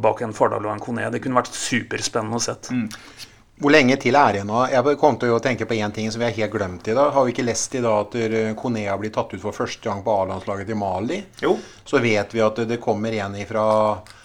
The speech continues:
Speaker 3: Mali på en og tjue nå, som de omtaler som, eh,
Speaker 2: Han er
Speaker 3: kanskje
Speaker 2: landet
Speaker 3: den,
Speaker 2: nå
Speaker 3: eh,
Speaker 2: mandag kveld.
Speaker 3: ja,
Speaker 2: Mm.
Speaker 3: som, eh, er, eh, er den ligaens beste spiller der nede,
Speaker 2: Mm.
Speaker 3: og er i kraftpakke, eh, kraft, eh, eh, pakke.
Speaker 2: Pakke. Mm.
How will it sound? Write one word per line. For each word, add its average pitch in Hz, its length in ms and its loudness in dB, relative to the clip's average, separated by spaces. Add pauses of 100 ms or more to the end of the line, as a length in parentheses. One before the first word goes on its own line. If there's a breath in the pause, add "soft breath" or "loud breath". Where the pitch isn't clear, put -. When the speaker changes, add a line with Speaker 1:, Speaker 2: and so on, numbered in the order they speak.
(260 soft breath)
Speaker 3:
Mali 107 560 0
på 123 80 -2
en 101 240 -2
og 95 80 -6
tjue 104 240 -4
nå, 104 160 -2
som 110 140 -2
de 113 100 0
omtaler 101 680 0
som, 110 300 -2
eh, 110 60 0
Speaker 2:
Han 107 260 -2
er 107 60 -4
Speaker 3:
kanskje 139 320 6
Speaker 2:
landet 131 240 8
Speaker 3:
den, 135 100 8
Speaker 2:
nå 131 120 6 (180)
Speaker 3:
eh, 127 100 0
Speaker 2:
mandag 120 320 4
kveld. 131 320 0
Speaker 3:
ja, 139 240 8
Speaker 2:
Mm. 139 160 -4
Speaker 3:
som, 127 240 4
eh, 123 60 4 (480)
er, 123 80 2
eh, 123 680 0
er 127 400 2
den 127 320 0
ligaens 113 420 2
beste 123 380 -2
spiller 101 380 0
der 98 100 -2
nede, 120 320 0
Speaker 2:
Mm. 131 60 2
Speaker 3:
og 113 100 4
er 107 80 2
i 113 40 -2
kraftpakke, 107 580 0 (260)
eh, 127 220 0
kraft, 113 400 2
eh, 107 420 2 (240)
eh, 104 260 -4 (360)
pakke. 147 420 4
Speaker 2:
Pakke. - 20 -6
Mm. 131 220 -6